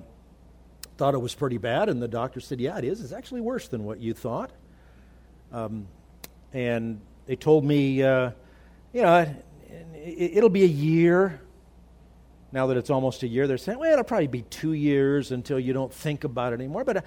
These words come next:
I was sitting there in the doctor's office, hurting like crazy, and they said, um, "You're gonna s-,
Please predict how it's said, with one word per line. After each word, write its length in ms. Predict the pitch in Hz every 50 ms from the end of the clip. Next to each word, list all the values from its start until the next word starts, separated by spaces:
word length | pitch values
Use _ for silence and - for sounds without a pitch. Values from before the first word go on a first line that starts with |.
| - - - -
I 60 | 247 269
was 100 | 294 277
sitting 300 | - 302 320 302 302 269
there 80 | 247
in 60 | 233
the 60 | 214 196
doctor's 440 | 196 202 240 262 - 214 170 156
office, 540 | 165 151 156 151 - 220 214 - - - - - - - - - - -
hurting 280 | - 165 214 240 269 262
like 280 | 220 175 143 131 -
crazy, 500 | - 135 117 117 117 107 151 233 254 233 - - - - - - - - - - - - - -
and 260 | 160 156 165 165 165
they 140 | 165 160 151
said, 340 | 147 - 175 165 165 151 156
um, 380 | 165 160 156 151 147 143 139 123 - - - - -
"You're 120 | 170 190 180
gonna 80 | 151
s-, 200 | 139 - - -